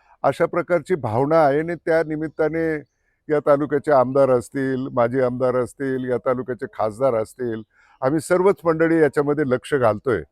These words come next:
परंतु त्याला एवढ्या मोठ्या प्रमाणात फार यश आलं नाही. स-,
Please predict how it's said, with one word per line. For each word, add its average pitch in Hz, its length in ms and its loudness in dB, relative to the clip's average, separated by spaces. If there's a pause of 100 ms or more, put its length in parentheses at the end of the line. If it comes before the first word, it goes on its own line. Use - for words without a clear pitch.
(380)
परंतु 156 640 0 (520)
त्याला 160 180 6
एवढ्या 160 300 6
मोठ्या 147 260 2
प्रमाणात 143 340 0 (120)
फार 127 140 2
यश 131 320 -4
आलं 135 220 -2
नाही. 160 160 -4
स-, - 180 -20